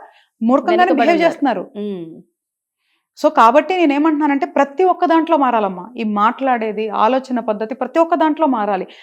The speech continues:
Speaker 1: అంటే ఈ రోజు నేను ఫేమస్ అవటం కోసం ఏమైనా చేసేయచ్చు.
Speaker 2: మ్మ్.
Speaker 1: ఏదో మనకి ఇంటర్నల్ గా చిన్న ఇన్ఫర్మేషన్ ఉంటదమ్మా.
Speaker 2: మ్మ్.
Speaker 1: ఇప్పుడు ఆయ-, ఆయన మీరు చెప్పిన పేరు ఉన్నది,
Speaker 2: మ్మ్.
Speaker 1: ఆయనకి నలుగురు పరిచయాలు ఉండుంటే, ఆ, వాళ్ళిద్దరి మధ్య గొడవలు అవుతుందంటే, "ఆ, సరే ఇప్పుడే వీడియో చేసి పెడదాము, రేపు విడిపోయారు అనుకో,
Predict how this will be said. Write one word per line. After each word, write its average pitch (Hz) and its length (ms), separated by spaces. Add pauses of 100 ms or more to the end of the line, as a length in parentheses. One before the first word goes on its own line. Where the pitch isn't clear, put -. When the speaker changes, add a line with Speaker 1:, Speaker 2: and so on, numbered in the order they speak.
(140)
Speaker 1:
అంటే 262 200
ఈ 254 120
రోజు 269 260
నేను 269 180
ఫేమస్ 240 380
అవటం 220 220
కోసం 220 260
ఏమైనా 269 360
చేసేయచ్చు. 202 680
Speaker 2:
మ్మ్. 185 180 (280)
Speaker 1:
ఏదో 240 200 (140)
మనకి 202 300
ఇంటర్నల్ 254 340
గా 262 120
చిన్న 247 240
ఇన్ఫర్మేషన్ 269 460
ఉంటదమ్మా. 202 360
Speaker 2:
మ్మ్. - 380
Speaker 1:
ఇప్పుడు 220 180
ఆయ-, 214 280
ఆయన 196 240
మీరు 196 400
చెప్పిన 226 200
పేరు 247 240
ఉన్నది, 202 440 (180)
Speaker 2:
మ్మ్. 196 220
Speaker 1:
ఆయనకి 277 200
నలుగురు 262 300
పరిచయాలు 269 420
ఉండుంటే, 214 380
ఆ, 240 140
వాళ్ళిద్దరి 226 340
మధ్య 247 200
గొడవలు 214 280
అవుతుందంటే, 226 420
"ఆ, 240 80
సరే 226 220
ఇప్పుడే 226 200
వీడియో 233 200
చేసి 226 240
పెడదాము, 208 440 (300)
రేపు 233 140
విడిపోయారు 247 380
అనుకో, 240 460